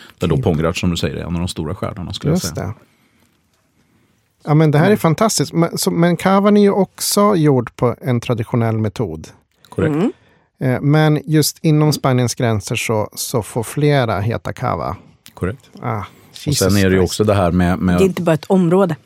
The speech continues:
Speaker 2: Nej.
Speaker 1: De allra flesta vinerna görs ju då på den här traditionella metoden, men framförallt så är det, det som skiljer dem, särskiljer dem är ju den klimatfaktorn, alltså vilken klimatzon de ligger i, eh, den specifika jordmånen som oftast är väldigt mycket bördigare än de här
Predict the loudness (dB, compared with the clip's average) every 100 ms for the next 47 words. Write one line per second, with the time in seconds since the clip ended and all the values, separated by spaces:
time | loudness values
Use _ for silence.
0 | _ -2 0 2 -2 -8 _ -2 2 4
1 | 4 2 0 0 0 0 2 2 4 4
2 | 4 4 4 4 4 2 2 2 2 0
3 | 0 -2 0 0 2 0 0 -2 0 -2
4 | 0 0 2 2 2 2 0 0 0 0
5 | 0 2 2 2 2 0 -2 0 0 0
6 | 0 2 2 2 2 0 0 -2 0 0
7 | -2 -6 -18 -20 -10 -10 -10 -18 _ -8
8 | -2 0 0 -2 -2 -4 -4 -2 0 -2
9 | -2 0 2 2 2 2 2 2 -2 -6
10 | -4 -2 -2 -2 -4 -4 -4 -6 -4 -2
11 | -2 -2 -4 -2 0 0 0 -4 -8 -6
12 | -4 -4 -6 -8 -4 -2 -2 -2 -4 -4
13 | -2 0 -2 -4 -2 -2 -2 -4 -4 -4